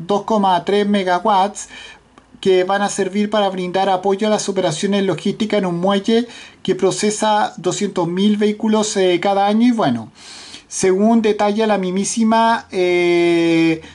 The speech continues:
firma automotriz multinacional japonesa, o sea, Toyota, en su comunicado, la instalación es capaz de producir hasta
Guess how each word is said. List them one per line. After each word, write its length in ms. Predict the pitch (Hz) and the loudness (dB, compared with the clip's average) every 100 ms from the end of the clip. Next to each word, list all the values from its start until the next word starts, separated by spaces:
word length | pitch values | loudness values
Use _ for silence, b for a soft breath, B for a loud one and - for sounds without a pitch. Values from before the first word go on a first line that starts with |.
| B _ _ | B _ _
firma 360 | - - 208 208 | -6 0 2 2
automotriz 540 | 202 202 190 190 208 | 0 0 -2 0 2
multinacional 680 | 208 208 208 202 185 196 196 | 2 2 0 -2 -2 -2 -2
japonesa, 540 | 185 185 185 196 208 | -2 -2 -2 -2 -2
o 20 | 220 | -2
sea, 180 | 208 | -2
Toyota, 400 | 190 180 214 202 | -2 0 0 0
en 60 | 196 | -2
su 160 | - 202 | -2 -2
comunicado, 640 | 180 180 170 208 165 170 | -2 -2 -2 0 0 0
la 80 | 175 | -4
instalación 460 | 165 180 165 202 | -2 -2 -2 -2
es 80 | 202 | -2
capaz 240 | 208 190 190 | -2 -2 -2
de 100 | 202 | 0
producir 400 | 202 160 196 196 | -2 0 0 -2
hasta 320 | 185 214 | 0 0